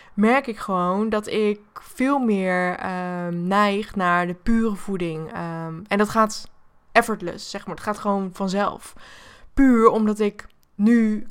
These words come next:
kijk, als je aan het t-, trekken bent met voeding en calorieën, ik zeg niet dat er iets mis mee is, want ja, s-, laten we weer eerlijk zijn, daar heb ik mijn, al, bijna al mijn doelen mee bereikt. Dus het, het is gewoon top.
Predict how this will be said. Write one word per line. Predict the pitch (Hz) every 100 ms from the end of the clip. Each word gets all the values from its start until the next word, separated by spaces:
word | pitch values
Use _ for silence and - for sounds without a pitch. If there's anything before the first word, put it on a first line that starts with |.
| -
kijk, | 202
als | 226 214
je | 233 208 202 -
aan | - 202
het | 208
t-, | 247 - -
trekken | - 392 226
bent | 220 240 320 -
met | 208 196 - - - -
voeding | - 262 247 226
en | 202
calorieën, | 190 202 202 220 208 202 208 - _ _ -
ik | 208
zeg | 220
niet | 220
dat | 214
er | 208
iets | 180 214
mis | 214
mee | 220
is, | 190 185
want | 185 185
ja, | 202 180
s-, | - - _
laten | - 190 190 196 196
we | 190
weer | -
eerlijk | 220 202
zijn, | 202 165 170
daar | 190
heb | 190
ik | 190
mijn, | 190
al, | 214 196
bijna | 196 190
al | 214
mijn | 208 185
doelen | 208 214
mee | 214
bereikt. | 202 202 208 233 - - -
Dus | 190 190 - -
het, | - 180 -
het | -
is | 208
gewoon | - 175 170
top. | 196 208 -